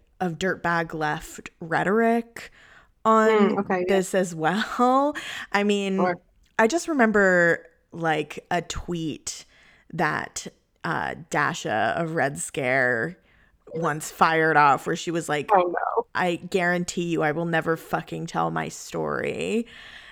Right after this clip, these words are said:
Speaker 1: And in reference to, to, you know, being a woman and being a survivor, which I'm sure she is, you know, most women
Speaker 2: Right.
Speaker 1: are.
Speaker 2: Right, yeah.
Speaker 1: And I, like, hate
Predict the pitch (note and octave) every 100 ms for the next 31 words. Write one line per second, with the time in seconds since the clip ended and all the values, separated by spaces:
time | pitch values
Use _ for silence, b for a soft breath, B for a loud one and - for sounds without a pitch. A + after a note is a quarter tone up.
0 | B - G#3 G3+ G3+ G#3 G#3 G3+ - _
1 | _ _ _ _ _ _ A3 G3+ F3 -
2 | F3 - - C#3 - - D#3 C3 B2 _
3 | _ _ - E3+ F2+ F2 - C#3+ D3 -
4 | E3+ E3+ D#3+ D#3 D#3+ - C#3+ B2 C3+ D#3
5 | C#3+ A#2+ C3+ B2+ G#2 F#2 F#3 - G#3+ F#3
6 | F3+ G3 F3 - C4 C#4 C3+ C3 F3 F#3
7 | - - F3 E3+ C3+ E3+ E3 F3+ - E3
8 | D#3 G3+ - - C4+ - - B B B
9 | B G#3 A3+ C4+ F#3+ F#3+ - G#3 A3+ F#3+
10 | F#3+ F#3+ - B B B _ - F#3+ F#3+
11 | F#3+ G3 G3 F#3+ F#3+ F3+ - - _ _
12 | G#3+ F#3+ - - F#3 - F3+ F3+ A3+ -